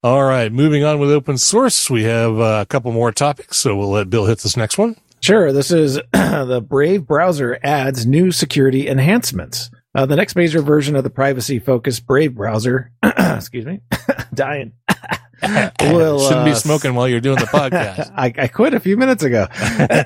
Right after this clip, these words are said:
Speaker 2: Yeah. Anyway, uh, the Brave browser will start blocking annoyances like open in app prompts and will feature better protection against pool party attacks. Uh, hate those pool party attacks.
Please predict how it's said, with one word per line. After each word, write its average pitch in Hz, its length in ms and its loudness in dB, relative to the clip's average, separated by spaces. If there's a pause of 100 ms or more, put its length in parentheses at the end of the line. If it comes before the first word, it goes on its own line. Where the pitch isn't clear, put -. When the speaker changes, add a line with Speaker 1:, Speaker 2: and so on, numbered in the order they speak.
(500)
Speaker 2:
Yeah. 139 480 -2
Anyway, 135 520 2
uh, 139 220 2
the 139 140 4
Brave 180 240 2
browser 160 340 0
will 139 160 2
start 170 380 -4
blocking 147 460 0
annoyances 120 680 0
like 110 240 2 (400)
open 135 300 0
in 110 140 -4
app - 320 -6
prompts 113 440 -4 (260)
and 127 160 2
will 131 200 4
feature 175 320 -2
better 147 240 0
protection 135 480 -2
against 117 420 -2
pool 214 180 2
party 117 300 -2
attacks. 98 540 -6 (240)
Uh, 87 340 -2
hate 131 200 -2
those 107 180 -2
pool 110 180 0
party 87 280 -4
attacks. - 460 -6